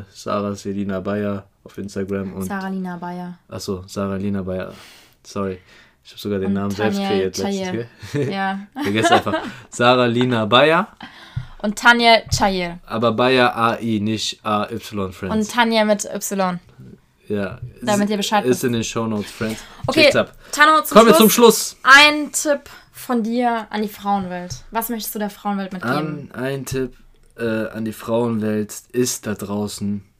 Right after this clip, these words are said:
Speaker 1: wenn du einen sicheren Partner haben willst, dann gib ihm auch keinen Grund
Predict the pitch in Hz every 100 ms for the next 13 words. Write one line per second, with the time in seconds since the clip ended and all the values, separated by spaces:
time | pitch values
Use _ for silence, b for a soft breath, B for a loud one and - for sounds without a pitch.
0 | _ _ _ _ _ _ _ _ _ _
1 | _ _ _ _ _ _ _ _ - 131
2 | 165 156 147 147 - 117 123 120 120 123
3 | 123 123 113 110 101 123 117 117 107 107
4 | 104 127 170 - - _ _ _ _ _
5 | _ _ _ _ - 107 104 104 104 101
6 | 101 101 101 107 127 131 117 107 - 110
7 | 104 101 117 147 -